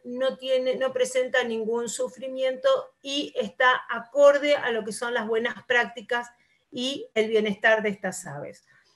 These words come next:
O sea que si nosotros tenemos que pensar en el lugar donde los vamos a recibir, estos números son interesantes como para poder pensar incluso en el futuro, eh, gallinero, en el futuro galponcito,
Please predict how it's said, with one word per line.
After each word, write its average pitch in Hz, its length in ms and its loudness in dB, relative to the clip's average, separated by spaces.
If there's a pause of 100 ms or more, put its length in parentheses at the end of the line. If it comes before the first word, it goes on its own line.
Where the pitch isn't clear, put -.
(160)
O - 100 -2
sea 233 280 6
que 233 100 -2
si 240 160 -4
nosotros 302 380 -2
tenemos 269 380 -2
que 226 120 -2
pensar 220 720 -2
en 202 180 -2
el 202 160 -2
lugar 247 420 4
donde 208 200 0
los 196 180 2
vamos 220 300 -2
a 262 40 2
recibir, 311 560 0
estos 294 320 -2
números 294 400 2
son 254 180 -2
interesantes 254 720 0
como 226 280 -6
para 214 260 0
poder 214 300 -4
pensar 220 520 -2 (260)
incluso 294 680 0
en 240 160 0
el 247 160 -2
futuro, 233 680 -4 (240)
eh, 208 200 0
gallinero, 220 600 0
en 208 80 0
el 196 120 -6
futuro 208 440 -2
galponcito, 190 880 -4